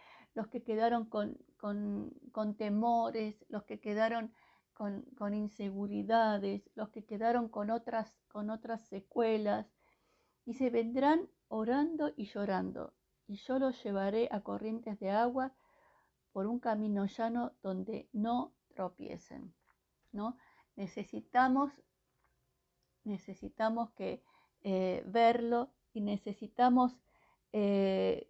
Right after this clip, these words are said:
contar con esta seguridad de esto, que el Señor nos va a llevar por un camino, nos va a guiar por un camino llano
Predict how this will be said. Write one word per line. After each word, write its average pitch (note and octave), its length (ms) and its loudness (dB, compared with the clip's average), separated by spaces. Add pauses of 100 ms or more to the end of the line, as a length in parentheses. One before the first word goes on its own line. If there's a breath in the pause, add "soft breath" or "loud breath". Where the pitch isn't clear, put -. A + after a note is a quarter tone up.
(100)
contar A3 800 4
con G#3+ 200 -2
esta A#3+ 520 0
seguridad G3 760 2
de G#3 240 -4 (1040 soft breath)
esto, F#3+ 400 -4
que F#3 80 -10
el F#3 80 -6
Señor G#3 400 -4
nos A3+ 200 -2
va A3 100 4
a G#3+ 100 -6
llevar A3 320 0
por G3 160 -6
un A3 140 -6
camino, A3+ 560 -4
nos G3 260 -4
va A3+ 80 6
a A#3+ 40 6
guiar G#3+ 500 0
por F#3+ 180 -6
un A3+ 160 -4
camino G#3+ 480 -4
llano A3 500 -8